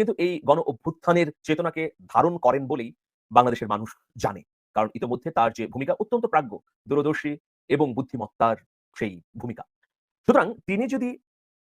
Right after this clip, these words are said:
অবিচল, অনড় এবং দেশের পক্ষে থাকেন, তাহলে অনেক অনিশ্চয়তা কেটে যায়, অনেক আশঙ্কাও দূর হয়ে যায়। আমরা কিন্তু এই প্রেক্ষাপট বিবেচনা করে সেটাই দেখছি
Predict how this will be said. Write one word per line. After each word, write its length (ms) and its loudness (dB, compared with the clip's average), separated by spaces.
অবিচল, 340 8
অনড় 340 2
এবং 120 -4
দেশের 280 -2
পক্ষে 260 -4
থাকেন, 200 -8
তাহলে 200 0
অনেক 140 2
অনিশ্চয়তা 500 -4
কেটে 240 -2
যায়, 200 -10
অনেক 120 -6
আশঙ্কাও 360 -4
দূর 160 0
হয়ে 160 -10
যায়। 120 -10
আমরা 160 6
কিন্তু 140 2
এই 60 0
প্রেক্ষাপট 440 0
বিবেচনা 340 0
করে 100 -4
সেটাই 300 -2
দেখছি 200 -10